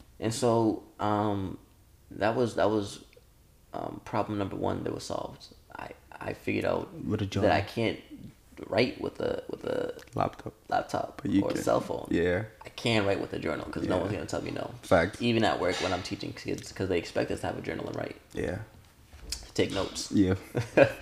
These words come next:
Speaker 1: Um, second thing was work. They, again, I just said it, like, they didn't want me to work on this.
Speaker 2: On
Speaker 1: They
Speaker 2: this.
Speaker 1: wanted me to focus on the kids.
Speaker 2: What they were paying for, yeah.
Speaker 1: And
Speaker 2: Paying.
Speaker 1: even if I set the kids up to do work,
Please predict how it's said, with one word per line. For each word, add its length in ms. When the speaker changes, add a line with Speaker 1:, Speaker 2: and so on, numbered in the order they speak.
Speaker 1:
Um, 520
second 420
thing 180
was 280
work. 380
They, 300
again, 360
I 80
just 160
said 160
it, 140
like, 220
they 100
didn't 220
want 140
me 60
to 80
work 320
on 200
this. 260
Speaker 2:
On 120
Speaker 1:
They 60
Speaker 2:
this. 100
Speaker 1:
wanted 160
me 60
to 60
focus 320
on 200
the 80
kids. 200
Speaker 2:
What 100
they 80
were 60
paying 260
for, 180
yeah. 340
Speaker 1:
And 180
Speaker 2:
Paying. 160
Speaker 1:
even 240
if 120
I 80
set 160
the 80
kids 240
up 200
to 100
do 120
work, 440